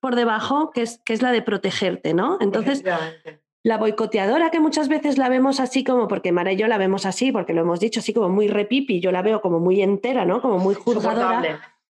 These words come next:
Speaker 1: Lo que está es aterrorizada. Tiene
Speaker 2: Efectivamente.
Speaker 1: muchísimo miedo de lo que te va a pasar, porque además siente que tú no estás en control,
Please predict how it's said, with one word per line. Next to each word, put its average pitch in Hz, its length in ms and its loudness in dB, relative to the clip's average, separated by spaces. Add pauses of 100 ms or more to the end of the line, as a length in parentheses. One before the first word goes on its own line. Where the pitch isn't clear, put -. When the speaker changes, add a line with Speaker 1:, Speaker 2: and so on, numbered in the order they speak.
(160)
Speaker 1:
Lo 196 220 0
que 175 80 -4
está 254 200 -4
es 285 120 -4
aterrorizada. 214 1300 -2 (240)
Tiene 185 220 2
Speaker 2:
Efectivamente. 240 340 2
Speaker 1:
muchísimo 226 600 0
miedo 220 560 2
de 202 120 0
lo 175 120 2
que 180 100 -2
te 175 120 0
va 165 100 0
a 160 60 -6
pasar, 233 520 -4
porque 220 200 -6
además 190 240 -4
siente 277 540 2 (300)
que 233 100 -4
tú 254 180 2
no 226 100 4
estás 220 260 -4
en 240 60 2
control, 196 560 -2